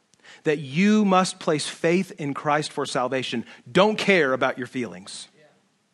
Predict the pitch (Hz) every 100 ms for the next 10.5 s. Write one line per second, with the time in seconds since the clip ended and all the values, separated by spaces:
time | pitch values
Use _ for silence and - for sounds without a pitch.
0 | _ _ - - - 185 254 262 214 214
1 | 202 240 226 196 220 247 214 196 202 180
2 | - - 262 294 262 254 202 190 180 175
3 | 190 202 - 185 170 196 208 226 262 240
4 | 185 165 202 202 - - 220 233 226 151
5 | 117 - _ _ _ 170 160 180 202 190
6 | _ _ _ _ _ _ _ _ _ _
7 | - 214 208 233 208 190 165 - 226 220
8 | 190 - 190 196 175 - 233 - 156 175
9 | 196 208 214 170 - 190 190 196 202 220
10 | 202 175 190 170